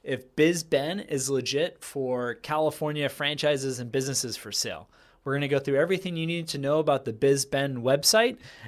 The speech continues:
and see if it could be a good resource for you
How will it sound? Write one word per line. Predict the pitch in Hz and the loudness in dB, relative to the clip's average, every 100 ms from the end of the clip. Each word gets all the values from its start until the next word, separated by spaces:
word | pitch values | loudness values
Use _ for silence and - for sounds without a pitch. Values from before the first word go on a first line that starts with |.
| - | -4
and | 151 | -2
see | - 175 | 2 2
if | 170 | 2
it | 165 | 0
could | 160 151 | 0 2
be | 165 | 2
a | 147 | 4
good | 151 123 127 | 4 2 -4
resource | 139 165 - 139 131 | 0 4 4 4 2
for | - 127 | 0 0
you | 131 190 247 | 2 2 0